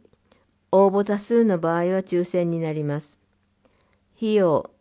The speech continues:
教材費、保険料として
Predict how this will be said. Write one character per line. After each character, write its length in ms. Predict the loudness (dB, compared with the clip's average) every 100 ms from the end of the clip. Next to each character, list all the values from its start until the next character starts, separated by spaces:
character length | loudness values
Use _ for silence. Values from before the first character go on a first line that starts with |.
| _ _ _ _
教 300 | -2 0 0
材 280 | 0 -2 -4
費、 340 | -4 -4 -4 -10
保 100 | -14
険 320 | -4 0 0
料 180 | 0 -2
と 160 | -4
し 100 | -6 -4
て 340 | -2 -2 -4